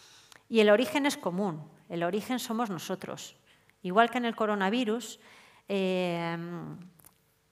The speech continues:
fue una degradación ambiental, una zoonosis, que salta de, de animales a, a personas, pues en el cambio climático es igual. Eh, son nuestras actividades, nuestras emisiones de gases de efecto invernadero,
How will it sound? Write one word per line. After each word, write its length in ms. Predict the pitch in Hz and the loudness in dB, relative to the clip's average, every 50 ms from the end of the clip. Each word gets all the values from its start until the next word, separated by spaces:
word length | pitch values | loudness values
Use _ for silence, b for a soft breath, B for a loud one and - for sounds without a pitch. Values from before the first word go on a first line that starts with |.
| _ _ _ _ - - | _ _ _ _ -12 -4
fue 160 | - - 233 | 2 2 4
una 140 | 240 233 233 | 6 6 6
degradación 540 | 233 214 202 214 202 196 185 - 233 226 233 | 6 6 6 6 6 6 6 4 0 0 2
ambiental, 580 | 233 220 202 190 185 190 - 254 247 247 247 | 2 2 0 -2 -2 2 4 6 6 6 4
una 200 | 226 214 214 202 | 4 2 0 0
zoonosis, 800 | - - 202 185 185 208 214 202 - - 226 247 - - - - - _ _ | 0 0 0 0 2 2 2 0 0 -4 -6 -6 -6 -8 -10 -10 -14 _ _
que 100 | - 196 | -8 -8
salta 440 | 190 - - 202 190 190 196 202 190 | -6 -4 -4 -4 -4 0 0 0 2
de, 720 | 190 190 190 185 185 185 180 180 180 180 180 180 180 175 175 B B B B B B | 2 2 2 0 0 0 -2 -2 -2 -4 -4 -6 -6 -8 -10 B B B B B B
de 260 | - 196 190 175 175 175 | -2 0 0 2 0 0
animales 540 | 175 180 180 180 190 196 214 208 202 - | -2 -2 0 2 2 2 2 2 0 0
a, 500 | 202 196 190 190 190 190 185 180 185 214 | -2 0 0 2 2 2 0 0 0 0
a 60 | 196 190 | 2 2
personas, 640 | 202 175 - - - 233 233 233 226 240 - - B B B B B | 0 -2 -2 -4 -2 -2 -2 0 -2 -4 -6 -10 B B B B B
pues 160 | - 214 - 190 | -2 -2 0 0
en 80 | 185 | -2
el 60 | 180 185 | -2 0
cambio 260 | 202 196 214 226 220 | 0 0 0 0 -2
climático 540 | 220 208 202 208 208 208 208 233 - - 226 | -2 -2 -2 -2 -2 -2 -4 -8 -4 -4 -4
es 160 | 208 - - | -4 -4 -10
igual. 360 | 165 156 156 139 135 131 - - b b b b b b b b b | -10 -8 -8 -8 -8 -8 -14 -20 b b b b b b b b b
Eh, 480 | - 190 180 170 170 170 170 165 160 165 | -6 -4 -4 -2 -2 -4 -4 -4 -4 -6
son 280 | 165 - - 226 220 233 | -6 -2 -2 0 0 2
nuestras 340 | 240 220 - - 214 175 - | 0 0 0 0 -2 0 0
actividades, 960 | 196 - - - 180 170 180 196 220 226 247 247 277 311 294 - - - - | -4 -4 -2 -4 -4 -2 2 4 6 6 6 6 4 0 -2 -6 -10 -12 -10
nuestras 1000 | 185 175 165 - - 180 170 170 170 175 170 170 170 175 170 160 165 165 160 - B B B B B | -10 -10 -10 -8 -6 -6 -4 -4 -4 -4 -2 -2 -2 -2 -2 -2 -4 -4 -6 -8 B B B B B
emisiones 500 | - 185 175 175 165 - 226 214 214 202 | -6 -4 -4 -4 -2 -2 0 0 0 0
de 100 | 226 208 | -2 -2
gases 280 | 190 202 - 220 196 - | -2 -2 -4 -4 -6 -6
de 40 | 202 | -6
efecto 260 | - 202 190 196 202 | -6 -6 -6 -6 -6
invernadero, 680 | 185 180 175 180 165 160 185 220 247 247 240 254 269 | -4 -4 -4 -4 -2 0 0 0 0 0 0 -2 -4